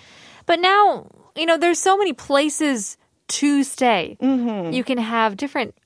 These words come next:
Speaker 1: uh, themed, uh, hotels, <laughs> motels, tents,
Speaker 2: Oh my
Speaker 1: caravans.
Speaker 2: gosh, so many places. And it's called 숙소, lodgings, accommodations. And we are going to 예약, <laughs> reser-, make reservations.
Speaker 1: Okay.
Speaker 2: And these days,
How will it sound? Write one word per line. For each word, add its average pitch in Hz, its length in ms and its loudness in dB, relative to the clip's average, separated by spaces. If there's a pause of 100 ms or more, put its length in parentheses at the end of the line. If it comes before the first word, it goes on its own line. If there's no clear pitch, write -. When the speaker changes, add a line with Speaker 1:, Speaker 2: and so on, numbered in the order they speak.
(140)
Speaker 1:
uh, 190 180 -2
themed, 247 720 -2 (260)
uh, - 220 -10
hotels, 269 640 4
<laughs> - 20 -8
motels, 226 560 2
tents, 220 260 0
Speaker 2:
Oh 339 120 4
my 269 120 4
Speaker 1:
caravans. 208 540 0
Speaker 2:
gosh, - 80 -20
so 277 680 2
many 285 300 2
places. 202 800 -6 (120)
And 202 460 -2
it's - 340 -8
called 196 300 -2
숙소, - 840 -4 (440)
lodgings, 220 640 0
accommodations. 285 960 -4
And 233 140 -2
we 226 120 0
are 247 120 0
going 220 240 -4 (100)
to 320 160 -6 (220)
예약, 202 480 -4 (160)
<laughs> - 20 -2 (140)
reser-, 214 500 -2
make 208 240 -4
reservations. 196 720 -4
Speaker 1:
Okay. 277 240 -2 (300)
Speaker 2:
And 311 200 2
these 415 280 2
days, 330 360 -2